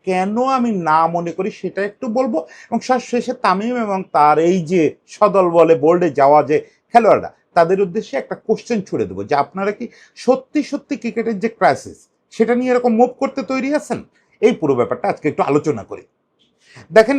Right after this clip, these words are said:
এ কয়দিন ধরে কি হয়েছে সেটা আর নতুন করে না বলি, আমার ধারণা আপনাদের মুখস্থ হয়ে গেছে। একদম আপনাদের এমসিকিউ দিলে আপনারা সবাই একশোতে একশো পাবেন। সেদিন মাঠে কি হয়েছিল, তৌহিদ হৃদয়ের সঙ্গে আম্পায়ারদের কি হয়েছিল, এবং শেষ পর্যন্ত আম্পায়াররা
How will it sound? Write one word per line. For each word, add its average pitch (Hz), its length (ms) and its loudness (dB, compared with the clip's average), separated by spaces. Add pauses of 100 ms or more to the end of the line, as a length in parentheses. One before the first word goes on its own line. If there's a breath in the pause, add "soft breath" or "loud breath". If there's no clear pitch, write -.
এ - 100 -2
কয়দিন 240 280 0 (100)
ধরে 285 120 0 (200)
কি 277 120 2 (180)
হয়েছে 240 360 2 (100)
সেটা 214 260 2
আর 180 120 2
নতুন 165 260 0
করে 165 140 0 (100)
না 123 120 2
বলি, 180 120 0 (100)
আমার 151 160 0
ধারণা 175 240 2
আপনাদের 196 240 -2 (100)
মুখস্থ 240 400 -2
হয়ে 92 140 -2
গেছে। - 160 -14 (360 soft breath)
একদম 214 320 0
আপনাদের 196 260 -2 (120)
এমসিকিউ 233 500 -6
দিলে 247 220 -4
আপনারা 160 220 -2 (100)
সবাই 175 240 -2
একশোতে 185 280 -10 (100)
একশো - 280 -8
পাবেন। 90 200 -8 (260)
সেদিন 185 320 2 (160)
মাঠে 190 260 4 (120)
কি 262 100 -6 (120)
হয়েছিল, 254 400 2 (180)
তৌহিদ 226 320 4
হৃদয়ের 233 420 0
সঙ্গে 233 260 -4 (120)
আম্পায়ারদের 202 480 -6 (100)
কি 214 180 -8
হয়েছিল, 208 360 -2 (160)
এবং 214 120 -2 (140)
শেষ 185 160 -4 (120)
পর্যন্ত 190 440 -6 (180)
আম্পায়াররা 190 400 -4